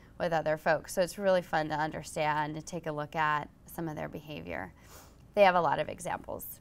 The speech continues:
here on Data Mars. And then the, this is another one I found online, just completely different context, but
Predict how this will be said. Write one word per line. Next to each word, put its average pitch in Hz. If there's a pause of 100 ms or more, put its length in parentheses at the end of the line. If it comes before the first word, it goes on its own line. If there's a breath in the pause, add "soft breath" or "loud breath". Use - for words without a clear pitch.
here 170 (1700 soft breath)
on 170
Data 160
Mars. 156 (1800 soft breath)
And 262
then 294 (260)
the, 214 (460)
this 285
is 330
another 294
one 285
I 269
found 233
online, 196
just 220
completely 269
different 240
context, 190
but 175